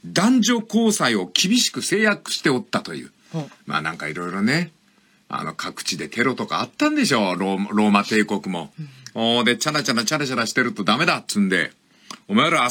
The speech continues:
Speaker 1: 遊ぶな！男女交際禁止！」とかって、厳しく政令を出したんでございますけども、これに対しましてですね、まあ、許されたばっかりのキリスト教の、あー、司教さん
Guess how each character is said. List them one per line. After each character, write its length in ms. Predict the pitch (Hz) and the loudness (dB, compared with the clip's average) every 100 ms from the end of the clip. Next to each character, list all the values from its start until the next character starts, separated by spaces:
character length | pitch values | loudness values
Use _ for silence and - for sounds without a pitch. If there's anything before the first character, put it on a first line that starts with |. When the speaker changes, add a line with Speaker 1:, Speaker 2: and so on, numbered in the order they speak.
| 165 | 0
Speaker 1:
遊 60 | |
ぶ 100 | 226 | 0
な！ 200 | 277 147 - | 0 -2 -2
男 180 | 120 139 | 0 2
女 100 | 202 | 2
交 200 | 190 190 | 2 2
際 200 | 185 180 | 2 0
禁 180 | - 220 | 4 4
止！」 320 | 208 262 196 | 4 0 -4
と 120 | - | -2
か 100 | 151 | 0
っ 80 | 151 | 0
て、 300 | - 160 131 - - - - | 2 2 2 -4 -20 -20 -4
厳 240 | - 156 208 | 2 4 4
し 140 | - | 2
く 260 | - 139 113 | 0 2 2
政 340 | 104 170 185 | 0 2 4
令 120 | 185 | 4
を 100 | 180 | 4
出 160 | 147 208 | 4 2
し 80 | 214 | 2
た 100 | 202 | 2
ん 80 | 147 | 4
で 80 | |
ご 120 | 113 110 | 4 4
ざ 140 | 139 | 2
い 40 | |
ま 100 | 143 151 | 2 0
す 80 | |
け 80 | - | 0
ど 120 | 135 | 4
も、 300 | 196 220 123 - - - - | 4 4 0 -10 -20 -20 -2
こ 120 | 139 | 2
れ 140 | 139 | 4
に 160 | 127 110 | 4 0
対 260 | - 165 | 2 2
し 160 | 240 - | 2 2
ま 160 | 277 269 | 2 2
し 60 | |
て 100 | 220 | 2
で 120 | 147 | 4
す 120 | 131 147 | 2 4
ね、 220 | 131 - - - - | 2 2 -8 -20 -2
ま 80 | 113 | 4
あ、 40 | |
許 280 | 107 113 120 | 6 6 4
さ 160 | 139 131 | 2 0
れ 120 | 123 | -2
た 120 | 104 | -2
ば 100 | 98 | -2
っ 80 | 113 | -4
か 180 | - 175 | 2 2
り 100 | 151 | 4
の 120 | 113 | 2
キ 160 | 104 113 | 0 0
リ 120 | 123 | 0
ス 120 | - | 0
ト 140 | 139 | -2
教 300 | 127 147 131 | 0 2 4
の、 260 | 139 160 - _ - | 4 2 0 _ -8
あ 380 | 92 78 76 - | -8 -8 -12 -4
ー、 40 | |
司 200 | - - | -2 0
教 200 | 269 226 | 2 2
さ 140 | - | 0
ん 120 | 76 | -6